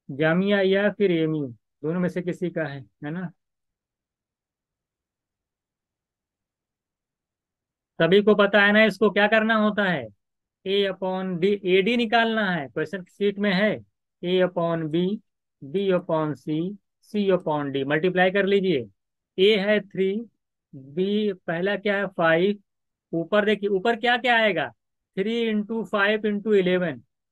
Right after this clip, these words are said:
denominator में क्या आएगा? फ़ोर, सिक्स, नाइन। क्या सिखाया था?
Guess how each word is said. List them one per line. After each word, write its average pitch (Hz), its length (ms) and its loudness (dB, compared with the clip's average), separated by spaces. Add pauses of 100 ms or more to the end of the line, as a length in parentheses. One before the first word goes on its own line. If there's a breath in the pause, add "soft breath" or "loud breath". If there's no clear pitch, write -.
(140)
denominator 208 440 -4
में 226 160 -2
क्या 220 140 0
आएगा? 226 360 0 (520)
फ़ोर, 233 500 0
सिक्स, - 640 -12
नाइन। 175 500 -4 (140)
क्या 196 180 0
सिखाया 233 480 -4
था? 202 300 -6